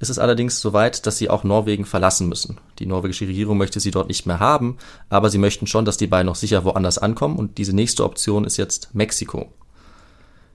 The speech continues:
Das heißt, Trotzki und seine Frau Natalia, die steigen in, äh, einen Öltanker und überqueren damit den Atlantik.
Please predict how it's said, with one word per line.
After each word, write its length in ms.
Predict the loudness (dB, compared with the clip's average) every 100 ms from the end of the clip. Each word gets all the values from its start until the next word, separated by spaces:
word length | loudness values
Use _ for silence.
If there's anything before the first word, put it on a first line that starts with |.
| -8
Das 160 | -2 2
heißt, 400 | 2 2 -4 0
Trotzki 400 | 2 2 0 2
und 80 | 2
seine 320 | 2 2 -2
Frau 280 | -6 0 0
Natalia, 600 | 0 2 2 2 0 -4 -8
die 80 | -10
steigen 480 | 0 2 4 2 0
in, 380 | 0 0 0 -4 -4
äh, 60 | -2 0
einen 420 | 0 0 -2 -4 -8 -2
Öltanker 640 | 0 0 0 0 -2 -4 -10 -20 -20 -2
und 300 | 0 0 -6 0
überqueren 400 | 0 4 4 4
damit 320 | 6 4 2
den 80 | 0
Atlantik. 580 | 0 0 0 -2 -8